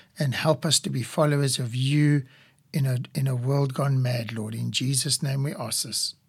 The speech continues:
Amen. Our opening scriptures, two Corinthians five,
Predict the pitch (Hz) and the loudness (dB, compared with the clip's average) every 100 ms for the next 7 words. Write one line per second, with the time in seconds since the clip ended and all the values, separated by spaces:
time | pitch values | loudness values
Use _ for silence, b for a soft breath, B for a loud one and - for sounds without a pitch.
0 | - 131 156 110 _ b b b _ _ | -8 -2 -2 -4 _ b b b _ _
1 | _ _ _ b b b b b b b | _ _ _ b b b b b b b
2 | b - 185 220 - 202 - - 151 - | b 0 2 2 4 4 6 2 2 2
3 | 151 - - 208 196 165 147 151 165 143 | 2 2 4 4 6 4 4 2 2 2
4 | 131 - 156 143 151 143 - | 0 0 2 4 4 2 -4